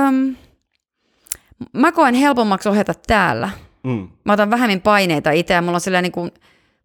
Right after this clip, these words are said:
Speaker 1: mun niinku aukeaa joku erilainen taiteellisuus, koska ehkä mä oon niinku vähän joko, että onko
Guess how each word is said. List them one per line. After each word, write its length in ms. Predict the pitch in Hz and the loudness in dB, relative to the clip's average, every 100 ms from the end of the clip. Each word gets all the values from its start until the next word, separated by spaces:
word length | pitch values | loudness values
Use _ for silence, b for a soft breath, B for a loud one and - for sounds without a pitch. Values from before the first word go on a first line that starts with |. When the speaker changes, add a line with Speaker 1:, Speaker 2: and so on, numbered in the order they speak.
| - | -4
Speaker 1:
mun 200 | 208 - | -2 -2
niinku 220 | 208 190 - | -4 -2 2
aukeaa 460 | 262 269 202 175 | 4 4 4 2
joku 220 | 165 165 | 2 2
erilainen 460 | 185 202 190 165 160 - | 2 2 2 2 0 0
taiteellisuus, 840 | 180 180 170 165 151 156 202 185 | 2 2 2 0 0 0 -2 -2
koska 320 | - 165 - | -4 -6 0
ehkä 200 | 165 165 | -2 0
mä 80 | 180 | 0
oon 100 | 175 | 2
niinku 220 | 175 175 160 - | 2 -4 -8 -4
vähän 320 | 190 190 180 b b b b b b b b | 0 0 -2 b b b b b b b b
joko, 320 | 196 202 214 - 113 | 2 4 2 0 -4
että 140 | 160 165 | 0 0
onko 140 | 156 | -2